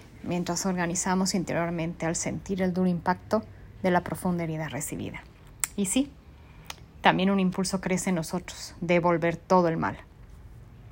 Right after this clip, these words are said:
Muchas veces nos resulta fácil despertar todos los días para convivir socialmente como si nada estuviera sucediendo.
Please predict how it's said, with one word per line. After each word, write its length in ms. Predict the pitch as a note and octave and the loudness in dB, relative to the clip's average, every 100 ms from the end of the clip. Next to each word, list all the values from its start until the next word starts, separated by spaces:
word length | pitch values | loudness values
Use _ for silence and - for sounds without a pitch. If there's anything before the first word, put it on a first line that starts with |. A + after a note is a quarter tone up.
| - - - - - - - - - - | -18 -18 -18 -20 -20 -18 -18 -18 -14 -2
Muchas 380 | G#3 A#3+ C#4+ C#4 | 0 6 6 6
veces 380 | A3 - G3 | 2 0 0
nos 160 | G#3 G3+ | 2 2
resulta 340 | F#3+ F#3 F3+ | 2 0 0
fácil 400 | F3 G#3+ A3 G#3+ | 4 6 6 4
despertar 500 | F#3+ F#3+ F3+ F3 F3 | 0 0 -2 0 -2
todos 240 | F3 F#3 F3+ | 2 2 4
los 140 | E3+ | 2
días 180 | E3 F3 | 0 -2
para 200 | - F3 | -2 -2
convivir 460 | - E3+ E3 F3 - - - - - | -2 -4 -4 -6 -8 -18 -20 -20 -12
socialmente 640 | - G3+ F#3+ F#3 F#3+ F#3 | 2 2 4 4 4 0
como 160 | G3+ F#3+ | 0 0
si 120 | - | 0
nada 160 | E3 E3 | -2 -2
estuviera 360 | F#3 E3+ D3+ | -2 -2 -2
sucediendo. 560 | D#3+ E3 F#3 G#3+ A3 - | -4 -2 0 2 0 -2